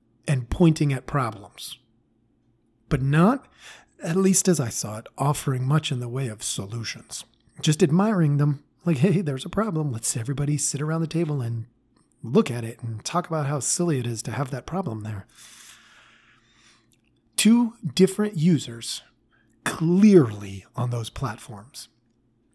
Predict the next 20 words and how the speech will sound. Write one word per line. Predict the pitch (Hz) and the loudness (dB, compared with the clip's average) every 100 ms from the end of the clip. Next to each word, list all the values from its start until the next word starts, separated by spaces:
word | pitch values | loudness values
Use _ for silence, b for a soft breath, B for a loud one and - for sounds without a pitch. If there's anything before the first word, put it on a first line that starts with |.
| _ _ B B B _ | _ _ B B B _
Do | 143 160 | 6 6
what | 160 - | 4 0
you | 143 | 2
want | 165 165 | 0 0
with | 135 | -4
that | 160 151 | -2 0
information. | 156 156 151 151 - 147 175 127 | 0 0 0 0 0 -4 -4 -2
I'm | 147 | 2
not | 165 | 2
necessarily, | 156 156 - 160 143 135 | 2 0 0 -2 -2 -4
one | 131 160 143 | -2 -2 -2
is | - - | -4 -6
not | 123 127 139 160 | -8 -4 -4 -2
necessarily | 165 - 175 135 | -2 -2 -4 -4
right | 117 156 185 | -4 -2 -2
and | 131 | -4
the | 127 | -4
other | 165 143 | -4 -4
is | 107 | -6
wrong. | 113 180 202 208 | -4 -2 -2 -4